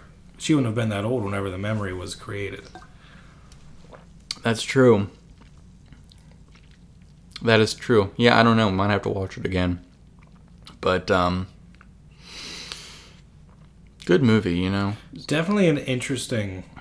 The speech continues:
Speaker 1: study in, um,
Speaker 2: You got it. I believe in you.
Speaker 1: Just trying to find the right word.
Speaker 2: Uh-huh.
Speaker 1: I don't wanna use a word that I only half know the meaning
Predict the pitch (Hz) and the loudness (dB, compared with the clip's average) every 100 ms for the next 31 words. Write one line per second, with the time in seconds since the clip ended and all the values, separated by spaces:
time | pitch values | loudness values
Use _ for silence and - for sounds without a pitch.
0 | - - - - - - - - 110 101 | -20 -20 -20 -20 -16 -12 -8 -2 -2 -2
1 | 95 90 - 98 95 95 101 101 - - | -6 -10 -12 -12 -12 -14 -16 -18 -20 -20
2 | - - - - - - - 110 - - | -20 -20 -20 -20 -20 -20 -18 -16 -14 -16
3 | - 113 - - - - - - - - | -18 -20 -20 -20 -20 -20 -20 -20 -20 -20
4 | - - - - - - - - - - | -20 -20 -20 -20 -20 -20 -20 -20 -20 -20
5 | - - - - - - - - - - | -20 -20 -20 -20 -20 -20 -20 -20 -20 -20
6 | - - - - - - 113 107 101 117 | -20 -20 -20 -20 -20 -14 -6 -4 -4 -8
7 | - - - - - - - - - - | -12 -20 -18 -16 -16 -20 -20 -20 -20 -18
8 | - 107 117 101 98 101 113 - - - | -10 -2 0 0 -2 -4 -8 -14 -20 -20
9 | - - - - - - - - - - | -20 -20 -20 -20 -20 -20 -20 -20 -20 -20
10 | - 117 110 - 101 107 101 107 107 - | -16 -12 -12 -12 -12 -10 -10 -14 -14 -16
11 | - 117 104 104 101 - - - - 123 | -6 -4 -2 -2 -4 -14 -20 -20 -8 -4
12 | 113 113 107 104 107 104 98 101 101 87 | 0 0 0 -2 -2 -2 -2 -4 -4 -4
13 | 110 95 104 92 95 90 95 | -6 -6 -8 -8 -10 -10 -10